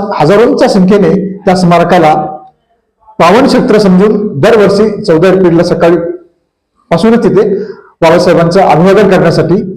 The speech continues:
यायला सुरुवात करतात. हे माता रमाईच्या मताप्रमाणे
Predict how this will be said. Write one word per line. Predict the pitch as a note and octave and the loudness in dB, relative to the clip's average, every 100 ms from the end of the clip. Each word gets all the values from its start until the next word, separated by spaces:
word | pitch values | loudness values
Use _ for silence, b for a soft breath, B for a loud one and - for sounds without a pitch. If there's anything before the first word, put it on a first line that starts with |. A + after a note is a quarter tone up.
| D3+ | 0
यायला | C#3+ D#3+ | 2 0
सुरुवात | D3+ C3+ | 0 -2
करतात. | C3+ A2+ - - - _ _ _ _ _ | -2 -6 -6 -8 -12 _ _ _ _ _
हे | - A#3 | -2 0
माता | G#3+ G#3 B3 G#3 | 2 2 2 2
रमाईच्या | F#3+ A3 C4 | 2 2 2
मताप्रमाणे | A#3+ G3 G#3+ G3 G3+ F#3 F3+ G3+ | 0 2 0 2 2 0 -2 -4